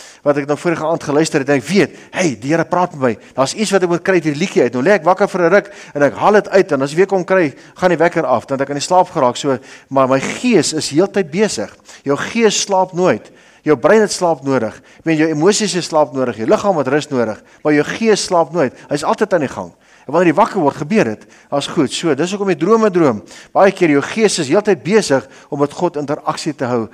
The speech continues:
So, dis wat ek sê, "Here, ek wil bid sonder ophou, so help my." Wat doen hy? Hy stimuleer my gees om te bid. Ek word baie keer wakker met 'n klomp antwoorde. Dan dink ek, "Sjoe, waar het dit nou vandaan gekom?" Wel, my gees was besig.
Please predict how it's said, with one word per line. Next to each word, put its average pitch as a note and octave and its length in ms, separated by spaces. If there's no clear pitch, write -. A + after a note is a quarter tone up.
So, - 160
dis G3 240
wat F#3+ 80
ek F#3 80
sê, D#3 160
"Here, C#3+ 300
ek C#3+ 180
wil G3 120
bid F#3 160
sonder E3+ 260
ophou, D3 360
so D#3+ 100
help D3 320
my." A#2+ 160
Wat F3 160
doen A3 140
hy? B2 180
Hy C#3+ 80
stimuleer E3+ 520
my F#3+ 120
gees D#3+ 460
om D3+ 180
te D3 140
bid. C3+ 360
Ek D#3 80
word - 140
baie G#3 160
keer E3 180
wakker F#3 340
met E3 160
'n E3 40
klomp F3 180
antwoorde. D#3+ 560
Dan C3+ 80
dink E3+ 140
ek, D#3 60
"Sjoe, F3 260
waar C#3 140
het F3+ 80
dit F#3+ 120
nou G#3+ 100
vandaan D3 280
gekom?" C3 300
Wel, G#3 140
my A#3 100
gees B3 300
was A#3+ 120
besig. G3+ 400